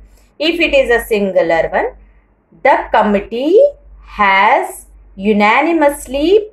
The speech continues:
passed the resolution. The committee has. Committee means,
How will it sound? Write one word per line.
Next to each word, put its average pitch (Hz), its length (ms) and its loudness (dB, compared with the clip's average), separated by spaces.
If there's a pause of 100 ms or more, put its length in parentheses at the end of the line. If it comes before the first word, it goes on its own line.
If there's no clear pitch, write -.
passed 226 460 0 (180)
the 262 380 2
resolution. 185 1200 -2 (120)
The 202 220 0
committee 214 640 -4
has. 233 500 0 (1040)
Committee 214 420 -2
means, 370 500 -6